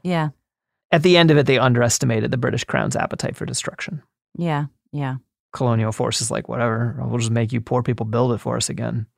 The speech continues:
Speaker 1: Right. They're like, "We don't live there. We don't care."
Speaker 2: <laughs> Yeah, exactly. In the post office, the headquarters, there's this woman there who is feeding everyone, and her name was Nellie Gifford,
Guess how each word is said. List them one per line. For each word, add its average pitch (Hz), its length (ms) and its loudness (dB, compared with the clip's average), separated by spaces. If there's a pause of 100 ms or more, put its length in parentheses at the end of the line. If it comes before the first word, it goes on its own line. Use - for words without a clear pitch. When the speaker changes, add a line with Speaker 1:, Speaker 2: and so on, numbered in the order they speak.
(140)
Speaker 1:
Right. 139 280 -6 (680)
They're 185 100 2
like, - 80 0
"We 185 120 2
don't 226 180 4
live 151 200 2
there. 175 240 4
We 165 160 -2
don't 165 140 2
care." 143 460 0
Speaker 2:
<laughs> - 40 -20 (280)
Yeah, 180 100 6
exactly. 135 600 4 (800)
In 214 180 6
the 208 80 6
post 147 400 2
office, 180 400 2
the - 80 0
headquarters, 151 640 0 (880)
there's 151 200 6
this 151 120 4
woman 180 280 4
there 147 320 4
who 139 100 4
is 123 140 0
feeding 123 360 -2
everyone, 123 380 -4
and 120 140 -2
her 127 80 0
name 139 180 2
was 123 140 0
Nellie 123 280 0
Gifford, 120 480 -6